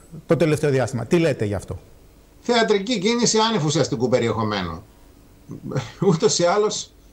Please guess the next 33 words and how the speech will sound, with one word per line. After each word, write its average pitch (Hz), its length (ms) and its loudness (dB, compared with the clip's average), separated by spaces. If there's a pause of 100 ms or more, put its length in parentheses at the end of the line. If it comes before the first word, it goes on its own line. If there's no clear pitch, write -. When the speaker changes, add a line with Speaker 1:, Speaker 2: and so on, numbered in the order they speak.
(220)
Speaker 2:
δεν 220 220 2
εμποδίζει 175 440 2
τη 147 100 0
Βουλή 143 200 2
να 131 140 0
πάρει 127 260 0
απόφαση, 120 600 -4 (260)
διότι 165 400 2
Speaker 1:
Μμμ. 160 80 2
Speaker 2:
η 156 40 2
απαρτία 156 460 0
υπάρχει. 196 420 -2 (640)
Συνεπώς, 156 720 0 (720)
ε, 143 80 0 (960)
το 175 160 2
να 135 380 2
ψηφίζει 202 520 2
ο 165 240 2
σύριζα 165 380 2
κατά 147 500 2
ή 170 100 2
παρόν, 170 500 0 (1300)
ε, 147 200 4
ή 175 80 4
να 143 340 2
απέχει, 214 560 0 (760)
ε, 139 200 2
και 127 200 0
να 135 100 2
μην 147 180 4
πάει 135 260 2
στην - 180 -8
ψηφοφορία, 170 500 0